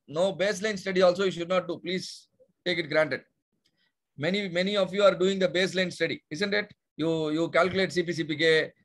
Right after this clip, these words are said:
or you want to understand, no, this is the, uh, this is the performance. You are saying that my company, the turnover is two crore.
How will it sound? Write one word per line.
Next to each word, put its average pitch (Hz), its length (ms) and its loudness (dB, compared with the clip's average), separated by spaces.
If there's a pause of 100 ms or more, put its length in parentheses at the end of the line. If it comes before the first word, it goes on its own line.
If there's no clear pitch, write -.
or 156 180 6
you 160 160 0
want 180 240 2
to 190 80 0
understand, 175 600 -2 (120)
no, 190 220 -6
this 165 240 -6
is 180 140 -10
the, 160 360 -2 (320)
uh, 135 140 4
this 156 240 -2
is 170 80 -12
the 175 80 2
performance. 143 680 0 (280)
You 156 80 -2
are 147 40 2
saying 196 300 2
that 185 300 2
my 156 160 -2
company, 185 600 -2
the 139 100 -2
turnover 170 440 6
is 175 140 -4
two 165 200 -6
crore. 151 280 0